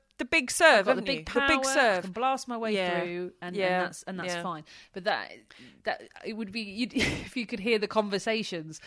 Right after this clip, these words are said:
Speaker 2: we'd be sort of looking at the stones, and then we just go, "I think I'll, I'll curl this one as hard as I can." <laughs> And then just launch it. <laughs>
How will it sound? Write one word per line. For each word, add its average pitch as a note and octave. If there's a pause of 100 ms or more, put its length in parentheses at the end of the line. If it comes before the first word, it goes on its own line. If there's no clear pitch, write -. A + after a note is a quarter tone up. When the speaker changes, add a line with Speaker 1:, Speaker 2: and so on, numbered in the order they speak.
(260)
Speaker 2:
we'd F#3
be F#3
sort G3+
of E3+
looking G3
at -
the E3+
stones, F#3
and F3
then F3
we E3
just E3
go, E3 (840)
"I D3+
think E3+
I'll, F3 (460)
I'll F3+
curl G#3+
this G3+
one A#3
as A#3
hard B3
as A#3
I C4+
can." C#4
<laughs> - (1000)
And C4+
then A#3
just G#3
launch G3
it. - (360)
<laughs> G#3+